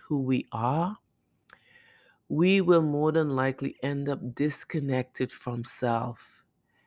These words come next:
And this leads to a constant nagging sense of not belonging and a chronic feeling of dissatisfaction. And what happens when you feel dissatisfaction?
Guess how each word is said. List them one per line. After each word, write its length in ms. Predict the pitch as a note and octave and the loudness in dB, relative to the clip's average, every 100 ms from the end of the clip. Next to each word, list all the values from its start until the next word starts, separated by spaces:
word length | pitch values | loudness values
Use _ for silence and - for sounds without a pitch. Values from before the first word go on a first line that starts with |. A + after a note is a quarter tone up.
| _ - | _ -2
And 240 | C#3 B2+ | 0 4
this 340 | E3+ F#3 - | 6 4 2
leads 360 | D#3+ D#3 D#3 - | 0 0 0 -4
to 100 | - C#3 | -10 -10
a 80 | - - | -8 -10
constant 800 | - - D#3 D#3+ - - E3 | -12 -6 -4 -4 -6 -8 -8
nagging 580 | - C#3 C3 C3 C3+ C#3+ | -6 -4 -4 -2 -2 -4
sense 500 | C3+ - C3 A#2+ B2 - | -6 -6 -4 -2 -6 -8
of 100 | B2+ | -4
not 480 | B2 B2 B2 - C#3 | -2 0 0 -2 2
belonging 760 | D#3+ C#3 A#2+ A2+ A#2 A#2 B2 - - - - _ | 4 6 6 4 2 0 -4 -10 -20 -20 -20 _
and 160 | C#3 C3 | -4 -2
a 60 | C3 | -4
chronic 640 | - - C#3+ D3 D3+ D3+ | -8 -4 -2 0 -2 -6
feeling 460 | - C3 B2+ C3 | -6 2 2 2
of 180 | C#3 C3+ | 0 -2
dissatisfaction. 1300 | C3 C3+ - D3+ D3 C#3 - D3+ E3+ - - C#3 A#2+ - _ - - - - | -2 -2 0 0 0 -2 -2 -2 -2 -6 -10 -8 -10 -14 _ -20 -18 -18 0
And 120 | F#3 | 6
what 140 | G3 G3+ | 8 8
happens 500 | F#3+ G3+ G#3+ G#3 F#3 | 4 4 4 4 4
when 160 | F#3 | 4
you 120 | F#3 | 4
feel 340 | F#3 - F3 E3 | 0 2 4 4
dissatisfaction? 1300 | C#3+ D#3 - D3+ D3 C3+ - C#3 C#3+ - B2+ A#2 | 2 -2 -2 -2 0 -4 -2 -4 -2 -8 -10 -10